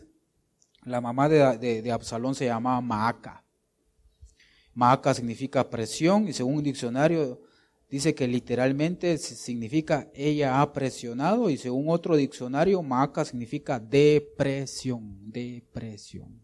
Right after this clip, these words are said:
depre-. ¿Qué otra cosa le impide a un cristiano hacer hazañas?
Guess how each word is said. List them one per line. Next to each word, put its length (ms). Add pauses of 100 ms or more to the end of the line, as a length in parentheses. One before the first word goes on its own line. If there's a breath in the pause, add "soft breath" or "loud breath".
depre-. 520 (760 soft breath)
¿Qué 400
otra 300
cosa 320
le 80
impide 420
a 60
un 140
cristiano 1080 (1000)
hacer 340
hazañas? 800